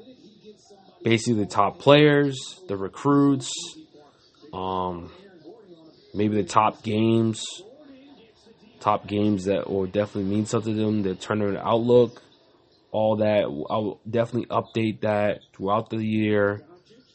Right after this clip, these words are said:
You know, under the, um, you look at the college tab where you'll see, um, local teams or whatever, that will be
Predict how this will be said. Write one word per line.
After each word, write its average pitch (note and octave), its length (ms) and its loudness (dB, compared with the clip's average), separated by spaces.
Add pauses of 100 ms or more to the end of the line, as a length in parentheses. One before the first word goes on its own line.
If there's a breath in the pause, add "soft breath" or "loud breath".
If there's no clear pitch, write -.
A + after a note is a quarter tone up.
(460)
You G#2 120 -2
know, F2+ 120 -6
under G#2+ 460 2
the, G2+ 100 4
um, F#2+ 720 -6
you G#2+ 100 -6
look A#2 160 0
at A2+ 60 0
the G2 60 -4
college A2+ 540 0
tab A2+ 520 2 (640)
where G#2 120 -2
you'll G#2 80 0
see, G2+ 540 -4
um, F2+ 500 -6
local G#2+ 320 -4
teams A2+ 360 -2
or A2 80 -2
whatever, A2 420 0
that G2+ 160 0
will G#2+ 140 2
be G2+ 420 -2